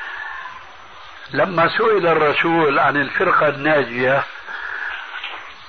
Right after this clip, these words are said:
أجاب الرسول بأنها الجماعة. نعم، هذه الرواية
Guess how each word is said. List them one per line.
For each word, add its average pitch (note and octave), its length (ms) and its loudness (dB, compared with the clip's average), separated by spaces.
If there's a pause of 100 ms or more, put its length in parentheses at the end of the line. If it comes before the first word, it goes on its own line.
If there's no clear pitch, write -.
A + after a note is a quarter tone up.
(160)
أجاب E3 420 2
الرسول E3+ 540 2
بأنها E3 960 2
الجماعة. C#3+ 720 4 (1800)
نعم، F#3 460 4 (800)
هذه G3 420 2
الرواية G3 720 6